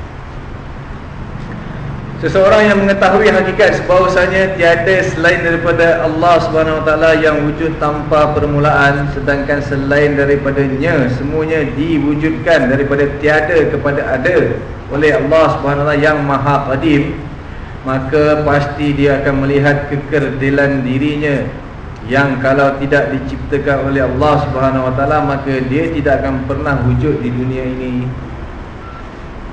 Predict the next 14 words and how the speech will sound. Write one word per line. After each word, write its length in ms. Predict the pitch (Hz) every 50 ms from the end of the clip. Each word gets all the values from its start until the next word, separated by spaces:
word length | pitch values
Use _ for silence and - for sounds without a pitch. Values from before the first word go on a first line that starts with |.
| - - - - - - - - - - - - - - - - - - -
"Ana 400 | - 135 139 151 147 143 135 127 123 120
rabbukumul 560 | 131 131 127 127 123 135 127 123 127 123 120
a'la," 720 | 123 120 120 107 104 123 135 139 131 123 123 - - - - - - - - - -
kata 160 | 120 110 - - -
Fir'aun. 320 | 123 117 113 113 107 104 98 98 98 101 - - - - - - - - 135 127 123 131 - 127 123 127 135 - - - - - - - - - - - - - - - - - - - - - - - - - - - - - - - - - - - - - - - - -
Allahu 320 | - 110 107 98 95 98 98
Akbar. 300 | 95 - - 87 90 90 90 92 - - - - - - - - - - - - - - - - - - - - - - - - - - - - - - - - - - - - - - - - - - - - - - - - - - - - - - - - - - - - - - - - - - - - - - - - - - - - - - - - - - - - - - - - -
Jadi, 400 | 127 131 143 170 180 180 175 160
bila 160 | 156 156 156 156
kita 320 | 160 160 147 156 156 -
tahu 320 | 147 143 151 165 170 170
bahawa 400 | 156 147 147 143 151 151 147 143
kita 400 | 151 143 135 - - 165 147 143
ni 400 | 139 143 143 143 139 135 135 131